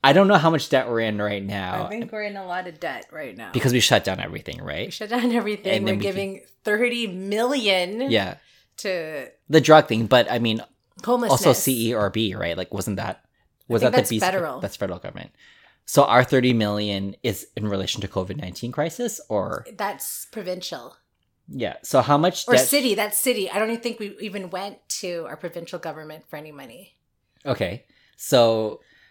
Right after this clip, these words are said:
Speaker 1: how much debt should the B C government incur to address the covid nineteen crisis? I think that's, that's tough because I, okay, I'm, so it's much less, somewhat less, about the same as now, somewhat more, much more, and don't know.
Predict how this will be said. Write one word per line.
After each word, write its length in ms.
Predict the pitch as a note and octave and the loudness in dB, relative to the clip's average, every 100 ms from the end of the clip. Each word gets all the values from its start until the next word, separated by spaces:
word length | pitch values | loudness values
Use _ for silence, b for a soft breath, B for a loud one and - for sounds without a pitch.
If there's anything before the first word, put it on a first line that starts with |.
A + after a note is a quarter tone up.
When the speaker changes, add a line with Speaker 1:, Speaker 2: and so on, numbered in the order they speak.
| b | b
Speaker 1:
how 140 | - | 2
much 300 | C#3+ F3+ - | 4 4 -2
debt 200 | - B2 | 2 0
should 220 | - - G#2+ | 0 -8 -6
the 60 | |
B 180 | G2 A2+ | -4 -4
C 180 | G2 A#2+ | -6 -6
government 460 | G2+ F2+ G2 F#2 | -6 -4 -6 -8
incur 480 | G#2 - - F2+ F#2+ | -10 -12 -6 -6 -8
to 120 | - G#2 | -6 -6
address 340 | - F2 - | -6 -10 -10
the 140 | - - | -14 -14
covid 380 | - F2+ F2+ | -10 -10 -10
nineteen 340 | C3+ D#3 - D#2 | -12 -14 -16 -18
crisis? 460 | - A1 - - - b b b _ _ _ _ _ _ _ _ _ | -18 -20 -18 -20 -20 b b b _ _ _ _ _ _ _ _ _
I 80 | E3 | -2
think 240 | D#3 B3+ - | 2 0 2
that's, 240 | G#3+ - | 0 0
that's 260 | - F3+ - | -2 -2 0
tough 240 | E3 - | 0 2
because 500 | C3 - B2 G#2 A#2+ _ _ - | -2 0 -2 -2 -6 _ _ 4
I, 200 | B2 - C#3 | 4 4 0
okay, 220 | D3 C3 | 2 -2
I'm, 400 | G#2+ A#2+ D3 D3+ - _ - | 0 0 2 -2 -8 _ -10
so 380 | G#2+ C3 G#2+ G#2 | 0 4 6 4
it's 180 | A2 - | -6 0
much 240 | A#2 C#3+ - | 4 4 4
less, 240 | A2 - | 0 0
somewhat 280 | - G2 G2 | -4 -4 -4
less, 280 | E2+ - - | -8 -10 -12
about 300 | G2+ G#2 G2+ | -6 -4 -4
the 60 | B2 | -4
same 240 | - G#2+ | -4 -2
as 120 | G#2 | -4
now, 220 | F#2+ F#2+ F#2 | -6 -8 -10
somewhat 380 | - F#2+ G2 | -6 -6 -6
more, 240 | F#2+ F2+ F2 | -8 -8 -8
much 300 | F2 F2 - | -8 -10 -8
more, 160 | F2+ | -10
and 140 | E2 E2+ | -10 -10
don't 180 | E2 E2 | -12 -12
know. 180 | - | -16